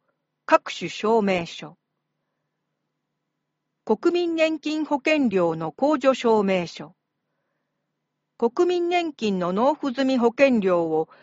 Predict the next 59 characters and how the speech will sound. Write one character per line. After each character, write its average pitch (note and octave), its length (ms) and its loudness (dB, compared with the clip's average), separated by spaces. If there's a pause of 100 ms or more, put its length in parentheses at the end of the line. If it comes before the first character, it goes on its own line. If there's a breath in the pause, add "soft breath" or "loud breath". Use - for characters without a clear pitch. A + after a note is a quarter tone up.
(120)
社 G3 220 0
会 D#4+ 240 6
保 D4 120 0
険 D#4 300 -2
料 D4 200 0
控 D4+ 280 -2
除 A#3 140 0
と F3+ 140 -2
し - 100 -14
て F3+ 100 -4
申 C4 280 -4
告 - 240 0
す - 140 -6
る A#3 120 -2
と A3 140 -2
き G#3+ 140 -4
は、 D3+ 200 -2 (500 soft breath)
一 D#4 260 -6
年 F4 200 0
間 F#3+ 260 2
に F3 120 -4
納 A#3 240 2
付 A3+ 160 -4
し - 120 -10
た G3 140 0
控 C#4+ 300 -2
除 C#4+ 160 -2
証 C4+ 280 2
明 B3 200 2
書 A3+ 220 4
を A3 100 4
必 F#3+ 120 -4 (280)
ず C4 120 -2
添 C4+ 200 2
付 F#3+ 160 -10
し - 80 -12
て F3 120 -6
く D#3 120 -12
だ D#3 100 -4
さ C#3 200 -12
い。 - 80 -16 (1500)
昨 A#3+ 360 -2
年 E4 220 0
十 D4 220 -4
月 D4+ 300 -2
二 - 200 -16
日 C#4 160 4
以 C4 120 -2
降、 E3 420 -4
初 C4+ 280 -6
め D4 120 2
て F#3 140 0
納 A3 180 0
付 B3 160 -6
し - 80 -10
た A#3+ 120 -2
方 A#3 280 0
に F#3+ 120 -4
は、 D#3+ 200 -6